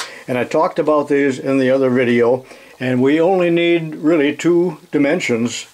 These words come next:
to cut this, uh, rack, and one is the linear pitch, which is point one five seven, and the other is the depth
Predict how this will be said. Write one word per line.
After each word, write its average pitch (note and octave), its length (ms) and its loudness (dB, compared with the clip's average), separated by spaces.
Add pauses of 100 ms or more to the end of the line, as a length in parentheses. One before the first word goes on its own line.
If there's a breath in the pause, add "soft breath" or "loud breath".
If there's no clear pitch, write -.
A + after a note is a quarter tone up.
to B2 80 -4
cut C3+ 280 -2
this, C3 400 -2 (440 loud breath)
uh, A#2+ 260 -10 (160)
rack, E3+ 560 0
and C#3 320 0
one D#3+ 240 0
is C3+ 160 2
the B2+ 100 0
linear C3 380 2
pitch, F#3+ 500 -2
which C3+ 280 -4
is B2+ 80 -2
point C#3 340 -4
one C3 240 0
five B2+ 380 -2
seven, F3 420 0 (320 loud breath)
and D3 140 2
the D3 120 2
other D3+ 320 2
is C#3+ 280 -2
the D3+ 100 0
depth C#3 680 -6